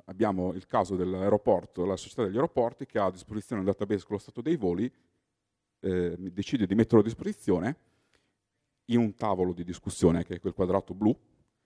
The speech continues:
Un altro ente arriva, in questo caso, eh, Malpensa Express, che è la società delle ferrovie, decide di usare quei dati per farli vedere all'interno del proprio sito, in una versione integrata con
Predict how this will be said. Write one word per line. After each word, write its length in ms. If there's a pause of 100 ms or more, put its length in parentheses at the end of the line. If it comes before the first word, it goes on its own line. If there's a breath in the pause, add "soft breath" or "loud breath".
(560)
Un 140
altro 260
ente 320
arriva, 460
in 60
questo 260
caso, 680
eh, 260
Malpensa 500
Express, 360
che 280
è 140
la 120
società 320
delle 140
ferrovie, 480
decide 300
di 40
usare 220
quei 160
dati 300
per 160
farli 260
vedere 300
all'interno 520
del 120
proprio 240
sito, 480
in 100
una 260 (380 soft breath)
versione 380
integrata 640
con 260